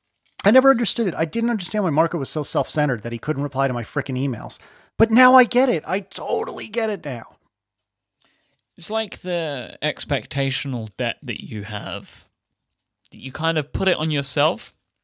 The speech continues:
Speaker 1: Mm-hmm.
Speaker 2: It's like, "Oh, I've got all this email I have to deal with, and it needs to be done." I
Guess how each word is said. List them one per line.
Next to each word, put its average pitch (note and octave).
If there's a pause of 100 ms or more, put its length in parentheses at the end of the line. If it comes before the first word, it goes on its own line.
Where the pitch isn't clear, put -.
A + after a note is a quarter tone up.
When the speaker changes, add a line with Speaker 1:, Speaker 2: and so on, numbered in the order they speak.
(800)
Speaker 1:
Mm-hmm. C3 (640)
Speaker 2:
It's -
like, C3+
"Oh, C#3+
I've A#2 (520)
got C3
all B2+
this B2
email B2
I A#2
have A2+
to -
deal A#2
with, A#2
and A#2+
it A2+
needs A2+
to C3
be B2
done." A#2+ (160)
I -